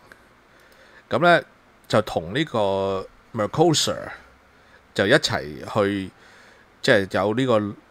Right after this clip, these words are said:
呢個係，呃，包括咗即係南美洲嗰啲啊。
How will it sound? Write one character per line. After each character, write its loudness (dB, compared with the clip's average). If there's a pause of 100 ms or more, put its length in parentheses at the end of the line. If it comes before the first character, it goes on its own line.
呢 -2
個 4
係， -2 (120)
呃， -6 (720)
包 8
括 -2
咗 -2 (420)
即 0
係 4
南 -6
美 -6
洲 0
嗰 -4
啲 -8
啊。 -16